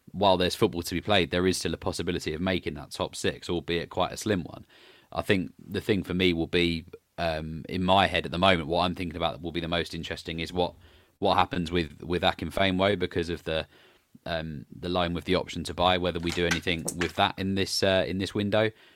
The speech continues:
and maybe Elliot Lee as well. I think they're, they're the two that I wouldn't be surprised if we tried to get over the line on a permanent basis this month. But again, they're things that,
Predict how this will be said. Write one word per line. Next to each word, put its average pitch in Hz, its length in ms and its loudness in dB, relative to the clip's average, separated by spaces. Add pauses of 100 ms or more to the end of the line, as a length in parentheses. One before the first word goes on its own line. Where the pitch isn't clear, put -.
(120)
and 98 140 -2
maybe 107 260 6
Elliot 104 240 6
Lee 107 200 8
as 95 100 4
well. 98 220 6
I 82 80 4
think 98 180 0
they're, 101 260 4 (120)
they're 104 140 2
the 95 100 -2
two 90 420 2 (640)
that 92 260 0
I 92 160 2
wouldn't 92 260 0
be 90 80 0
surprised 90 440 2
if 87 80 -8
we 85 100 -2
tried 87 280 2
to - 80 -6
get 87 160 0
over 85 100 0
the 85 80 0
line 87 160 4
on 82 80 -2
a 82 60 -2
permanent 82 380 -2
basis 85 340 0
this 87 200 -4
month. 104 300 2
But 98 180 2 (260)
again, 98 340 2
they're 98 120 4
things 92 320 0
that, 90 160 0